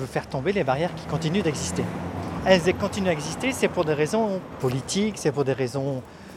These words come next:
d'intérêt public, c'est des, pour des raisons qui sont tellement, euh, <clears throat> ancrées dans les habitudes, euh, culturelles et, et de législation, euh, que c'est vrai que ça va être un peu plus compliqué.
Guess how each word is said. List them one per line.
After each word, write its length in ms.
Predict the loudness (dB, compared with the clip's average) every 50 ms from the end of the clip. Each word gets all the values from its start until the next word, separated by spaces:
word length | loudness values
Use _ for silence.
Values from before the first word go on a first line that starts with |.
| -8 -6
d'intérêt 340 | -6 -4 -4 -4 -4 -4 -4
public, 480 | -6 -6 -6 -2 0 2 2 2 0 -2
c'est 120 | -4 -4
des, 180 | 0 0 0 -2
pour 160 | -2 -4 -4
des 80 | -4 -4
raisons 300 | -4 -2 -2 -2 -2 -2
qui 160 | -4 -8 -6
sont 220 | -2 -2 -2 -2 -2 -6 -14 -14 -6 0
tellement, 540 | 2 2 2 2 0 2 4 4 4 4 2
euh, 120 | 0 -2 -4 -4 -4 -4
<clears throat> 220 | -4 -4 -4 -4
ancrées 520 | 0 0 0 0 0 0 2 2 2 2
dans 160 | 2 0 0 0
les 320 | 0 0 0 0 0 -2
habitudes, 460 | 0 0 -2 -6 -2 -4 -4 -2 -2
euh, 280 | -4 -2 -2 -2 -2 -4 -6 -8 -10
culturelles 800 | -8 -6 -6 -4 0 -2 0 0 2 2 2 2 2 0 0 -2
et, 320 | -2 -2 -2 -2 -4 -4 -4 -6 -8 -10 -10 -8
et 60 | -8 -2
de 100 | 0 2
législation, 760 | 2 2 2 0 -2 -6 -4 -4 -4 -4 -4 -8 -6 -4 -4
euh, 280 | -4 -2 -4 -4 -4 -6 -6 -8 -10 -12 -6
que 160 | -2 -2 -2 -2 -4 -10 -14 -16 -16 -14 -16 -12
c'est 160 | -4 -2 0
vrai 120 | 2 2 2
que 60 | 4
ça 80 | 4
va 60 | 2 2
être 80 | 2
un 60 | 2
peu 100 | -2 -2
plus 140 | -2 -2 -2
compliqué. 360 | -2 0 -2 -2 -2 -2 -4